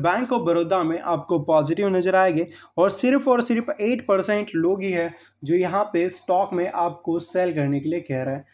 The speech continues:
तो बिल्कुल गाइस, यहाँ पर जो पॉजिटिव आंकड़े आपको नज़र आ रहे हैं, ये आपको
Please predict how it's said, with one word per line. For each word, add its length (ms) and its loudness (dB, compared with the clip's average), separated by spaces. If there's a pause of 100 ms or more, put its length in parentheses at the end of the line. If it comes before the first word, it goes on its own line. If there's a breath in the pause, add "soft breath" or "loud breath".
(240 soft breath)
तो 60 -4
बिल्कुल 400 2
गाइस, 260 2
यहाँ 200 0
पर 160 -4
जो 160 -4 (120)
पॉजिटिव 560 -2
आंकड़े 400 0
आपको 280 -2
नज़र 260 0
आ 140 4
रहे 100 0
हैं, 80 -6 (340 loud breath)
ये 60 -4
आपको 840 -2